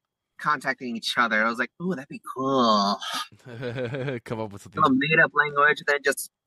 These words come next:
Speaker 1: straight up switch to our guests and just charge threefold.
Speaker 2: Yeah.
Speaker 1: Something like that. Like, I'm doing Amethyst.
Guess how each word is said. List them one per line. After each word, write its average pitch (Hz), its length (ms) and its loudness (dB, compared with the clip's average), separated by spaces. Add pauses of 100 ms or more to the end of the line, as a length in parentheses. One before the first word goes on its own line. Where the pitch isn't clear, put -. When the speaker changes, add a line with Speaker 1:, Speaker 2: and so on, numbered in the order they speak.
(100)
Speaker 1:
straight 170 300 2
up 143 160 2 (380)
switch 170 320 -2
to 160 100 2
our 151 80 4
guests 139 300 -2
and 139 80 -4
just 131 180 -4
charge 139 640 0 (280)
threefold. 117 540 -4 (160)
Speaker 2:
Yeah. 101 460 -6 (800)
Speaker 1:
Something 147 160 -2
like 107 80 -12
that. 107 220 0 (520)
Like, 127 160 2 (520)
I'm 147 100 4
doing 165 240 4
Amethyst. 131 540 4